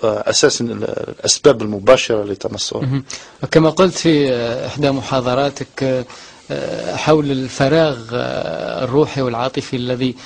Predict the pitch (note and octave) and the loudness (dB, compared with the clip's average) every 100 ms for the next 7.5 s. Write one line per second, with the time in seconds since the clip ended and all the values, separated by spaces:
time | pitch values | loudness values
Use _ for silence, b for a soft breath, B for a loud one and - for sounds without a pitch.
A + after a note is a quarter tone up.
0 | B - A#2 G#2+ G#2+ C3+ C#3 A#2 A#2+ A#2 | B -4 -2 0 -2 -2 -4 -4 -4 -4
1 | A#2+ B2 A#2+ A#2+ B2 - B2 C3 A#2+ A#2+ | -4 -4 -4 -6 -6 -2 -2 -2 -4 -4
2 | A#2+ A#2 A#2 B2+ B2 C3+ B2+ A#2+ C#3 A#2+ | -4 -4 -2 -2 -2 -2 -2 -2 -2 -2
3 | A#2+ A#2+ G2+ F#2+ A2 B C#3+ D3 A2+ A#2 | -2 -2 -2 -4 -8 B -4 -2 -2 0
4 | - - - C3+ C3+ D#3 C#3+ D#3 B B | 0 0 -2 0 2 2 0 -2 B B
5 | B - E3+ - F3+ D3+ C#3 B2+ C#3+ B2+ | B 0 0 6 4 4 0 0 0 0
6 | C3 - B2 B2 C3 B2 C#3 C3 C3 B2+ | -4 -4 -4 -4 -4 0 2 2 2 -4
7 | A#2 B2+ D3 C#3 | -2 0 2 2